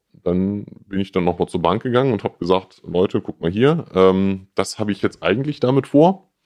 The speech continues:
Ähm, dann haben die erstmal geschluckt und haben gesagt, „Okay, das ist ja jetzt nochmal eine ganze Menge mehr Geld, als wir ursprünglich mal gemacht hatten.“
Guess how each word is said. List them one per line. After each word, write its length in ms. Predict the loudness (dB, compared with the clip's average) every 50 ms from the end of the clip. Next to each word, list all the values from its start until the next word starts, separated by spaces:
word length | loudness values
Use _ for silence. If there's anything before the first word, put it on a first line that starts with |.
| _ _ _ _ _ _ _ _ _ _
Ähm, 640 | 0 4 4 6 6 4 4 2 0 0 -2 -4 -8 _ _ _ _ _
dann 160 | -6 -4 -2 -2
haben 120 | 0 0
die 60 | 0
erstmal 240 | -2 -2 -2 -2 -2
geschluckt 460 | -2 0 2 0 0 0 -2 -10 -20
und 140 | -18 -12 -8
haben 120 | -4 -2
gesagt, 320 | -2 0 0 0 -2 -2 -8
„Okay, 300 | -10 -4 -2 -2 -2 -2
das 200 | -2 -6 -8 -10
ist 160 | -12 -14 -10
ja 80 | -10 -8
jetzt 180 | -10 -10 _ -14
nochmal 200 | -10 -6 -4 -4
eine 100 | -4 -4
ganze 260 | -4 -6 -6 -6 -4
Menge 220 | -2 -2 0 -2
mehr 300 | 0 0 2 2 2 0
Geld, 380 | 2 0 2 2 0 -2 -6 -6
als 220 | -6 -8 -6 -4
wir 160 | -2 -2 -2
ursprünglich 480 | -2 -4 -6 -6 -4 -4 -4 -4 -4 -4
mal 320 | -4 -2 -2 -2 -2 -4
gemacht 280 | -4 -4 -6 -4 -4 -4
hatten.“ 220 | -8 -8 -8 -14